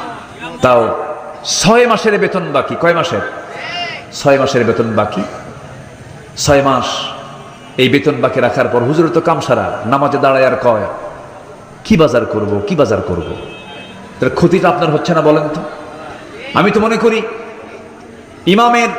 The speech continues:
চাইতে বড় কোনো সম্মানজনক পদ, এমন চাকরি কি আর দ্বিতীয়টা আছে বলেন তো? নাই। এটা কোনো চাকরিও বলা যাবে না, এটা সম্মানজনক একটা পদ। তার পরিবারটা উচিত খারাপ থাকা না ভালো থাকা? তার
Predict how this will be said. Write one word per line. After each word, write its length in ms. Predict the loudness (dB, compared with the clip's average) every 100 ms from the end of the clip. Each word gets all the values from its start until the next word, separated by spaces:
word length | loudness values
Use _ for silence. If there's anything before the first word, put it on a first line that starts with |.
| -6 2
চাইতে 320 | 4 4 2
বড় 300 | 4 4 4
কোনো 420 | 2 0 -2 -2 -2
সম্মানজনক 720 | 2 2 2 0 2 0 0 2
পদ, 480 | 4 4 2 -4 -8 -2
এমন 260 | 0 0 0
চাকরি 360 | 0 2 2
কি 80 | 4
আর 60 | 2
দ্বিতীয়টা 440 | 2 4 4 4
আছে 160 | 2 0
বলেন 260 | 0 -2
তো? 140 | -4 -6 -8 -8 -8 -8 -8
নাই। 160 | -6 -6 -8 -16 -18 -20 -20 -20 -20 -2
এটা 140 | 2 2
কোনো 140 | 2
চাকরিও 440 | 2 0 2 2 4
বলা 180 | 4
যাবে 240 | 4 0 -2
না, 180 | -4 -8 -10 -14 -16 -10
এটা 100 | -4
সম্মানজনক 880 | -2 2 2 2 0 0 2 0 2
একটা 200 | -2 -2 2
পদ। 420 | 4 4 2 -4 -10 -14 -16 -16 -18 -20 -20 -2
তার 160 | 2 2
পরিবারটা 500 | 2 2 2 2 2
উচিত 580 | 2 2 2 0 -2 -10 -14 -16 -6
খারাপ 280 | 0 0 0
থাকা 160 | -4 -2
না 100 | 0
ভালো 180 | 0 2
থাকা? 280 | 0 -2 -8 -12 -14 -16 -16 -14 -4
তার 80 | 0